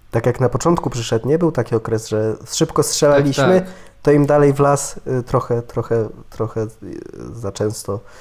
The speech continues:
Speaker 1: tracimy jako
Speaker 2: Chyba w pierwszych
Speaker 1: pierwsi.
Speaker 2: trzech meczach Amorima strzelaliśmy bramki w pierwszych pięciu minutach spotkania, nie? Coś takiego
Speaker 1: No, tam
Speaker 2: było, a
Speaker 1: szło tak
Speaker 2: później
Speaker 1: szybko, tak, tak, tak.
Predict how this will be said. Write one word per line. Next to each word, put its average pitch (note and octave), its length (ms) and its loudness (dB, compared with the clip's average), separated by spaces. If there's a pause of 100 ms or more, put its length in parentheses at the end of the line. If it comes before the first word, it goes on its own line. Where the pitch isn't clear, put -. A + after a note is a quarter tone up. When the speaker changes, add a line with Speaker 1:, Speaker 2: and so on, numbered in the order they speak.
(320)
Speaker 1:
tracimy A2 380 -2
jako G2+ 260 -2
Speaker 2:
Chyba C#3 180 0
w - 100 -8
pierwszych - 440 0
Speaker 1:
pierwsi. G#2+ 200 -6
Speaker 2:
trzech C#3+ 220 -2
meczach C#3+ 480 -2
Amorima B2+ 720 -2
strzelaliśmy A#2+ 760 -2
bramki A#2 380 -2
w - 60 -14
pierwszych C3 400 -2
pięciu B2 380 0
minutach A#2+ 440 -4
spotkania, A2+ 600 -10
nie? C3+ 240 -4
Coś A#2+ 200 -6
takiego A#2+ 360 -4
Speaker 1:
No, - 60 2
tam - 120 4
Speaker 2:
było, F#3+ 120 2
a - 80 -4
Speaker 1:
szło F3 180 4
tak C3 140 2
Speaker 2:
później B2+ 180 -2
Speaker 1:
szybko, A2+ 220 -4
tak, - 260 -6
tak, A#2 220 -6
tak. A2+ 340 -8